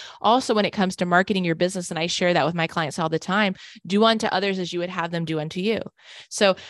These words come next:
I don't believe in scraping emails and adding people to my email list and spamming and all of this stuff because I don't want it done to me. So why would I do it to someone else? So again, that authenticity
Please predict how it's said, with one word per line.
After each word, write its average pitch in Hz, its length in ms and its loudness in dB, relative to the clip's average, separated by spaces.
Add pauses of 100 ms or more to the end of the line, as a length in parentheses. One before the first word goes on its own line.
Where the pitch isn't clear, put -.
I 190 140 2
don't 226 180 2
believe 208 320 -2
in 175 140 -6
scraping 175 560 0
emails 160 560 0
and 160 160 -6
adding 170 320 0
people 165 560 0
to 180 100 -8
my 165 140 -4
email 170 340 0
list 160 400 0
and 165 140 -6
spamming 175 720 -2
and 156 100 -6
all 202 300 4
of 208 100 2
this 180 180 0
stuff 214 400 4 (220)
because 208 240 -2
I 190 100 4
don't 220 140 4
want 196 140 4
it - 80 -2
done 165 220 -2
to - 140 -8
me. 175 280 -6
So 175 180 -2
why 180 180 4
would 190 120 2
I 175 100 2
do 170 140 -2
it 151 60 -4
to - 100 -10
someone 165 260 -6
else? 165 280 -2
So 180 120 -2
again, 180 320 0
that 180 160 2
authenticity 180 880 -2